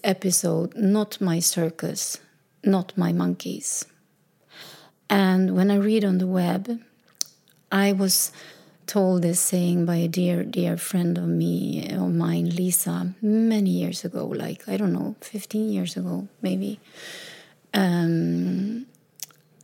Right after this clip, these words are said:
and in a way, I never really understood it.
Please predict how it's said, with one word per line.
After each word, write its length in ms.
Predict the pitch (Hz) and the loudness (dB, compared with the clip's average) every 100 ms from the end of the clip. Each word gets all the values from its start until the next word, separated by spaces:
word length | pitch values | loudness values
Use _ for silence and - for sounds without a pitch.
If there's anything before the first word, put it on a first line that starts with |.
| _ _ _ - | _ _ _ -6
and 360 | - 208 196 - _ _ _ - | 0 2 2 -2 _ _ _ 0
in 160 | 285 311 | 2 4
a 80 | |
way, 400 | 240 180 180 185 - | 2 0 0 -2 -2
I 100 | 240 | 0
never 360 | 202 165 180 | 2 0 -2
really 240 | 175 - 185 | -2 -2 -2
understood 600 | - - - - - - | -4 -4 -2 -2 -2 -6
it. 280 | - - | -8 -12